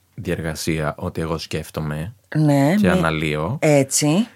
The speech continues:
Speaker 1: έρχεται και κατσικώνεται στον χώρο σου, στο three D περιβάλλον
Speaker 2: Στο
Speaker 1: σου.
Speaker 2: three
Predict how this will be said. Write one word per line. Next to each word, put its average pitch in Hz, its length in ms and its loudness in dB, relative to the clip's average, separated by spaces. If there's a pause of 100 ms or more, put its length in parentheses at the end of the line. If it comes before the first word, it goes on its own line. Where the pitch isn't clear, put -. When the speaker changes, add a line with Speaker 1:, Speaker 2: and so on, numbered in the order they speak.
(600)
Speaker 1:
έρχεται - 380 -2
και 139 100 -10
κατσικώνεται 139 760 -2 (300)
στον - 380 -2
χώρο 131 400 2
σου, - 120 -12
στο 98 180 -4 (100)
three 120 300 -2
D 120 120 0
περιβάλλον 117 560 2
Speaker 2:
Στο 78 100 -6 (180)
Speaker 1:
σου. 87 100 -2
Speaker 2:
three 165 260 -2